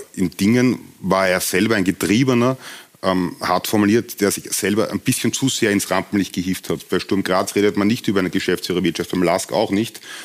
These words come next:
Und bei Rapid war er trotzdem omnipräsent. Und dieses ständige, sich ein, pardon, ein bisschen zu wichtig zu nehmen, hat dann ein Keil einfach immer in diese, zu, ähm, hineingetrieben zum jeweiligen Geschäftsführer Sport. Da gab's ja mehrere.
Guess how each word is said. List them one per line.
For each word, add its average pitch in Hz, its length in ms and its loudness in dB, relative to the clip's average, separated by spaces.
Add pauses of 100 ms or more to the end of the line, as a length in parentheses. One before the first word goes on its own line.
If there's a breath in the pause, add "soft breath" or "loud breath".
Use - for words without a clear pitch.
(100 loud breath)
Und 92 140 -4
bei 98 100 0
Rapid 98 360 -2
war 92 160 2
er 101 100 0
trotzdem 101 340 -2
omnipräsent. 101 760 0 (280 loud breath)
Und 92 160 -8
dieses 98 220 0
ständige, 113 720 2 (380)
sich - 340 -6
ein, 104 80 0 (560)
pardon, 104 320 2
ein 107 80 0
bisschen 127 320 0
zu 101 160 -2
wichtig 127 320 0
zu - 120 -6
nehmen, 98 340 2 (220 loud breath)
hat - 240 -2
dann 107 120 0
ein 98 140 -2
Keil 95 320 0
einfach 101 280 -2
immer 110 240 2
in 107 120 0
diese, 101 380 0 (680 loud breath)
zu, - 160 -2
ähm, 101 640 0 (120)
hineingetrieben 104 840 0
zum 113 300 0
jeweiligen 104 600 2
Geschäftsführer 101 600 0
Sport. - 460 -2
Da 92 100 -2
gab's - 300 -2
ja 95 40 -2
mehrere. 90 460 0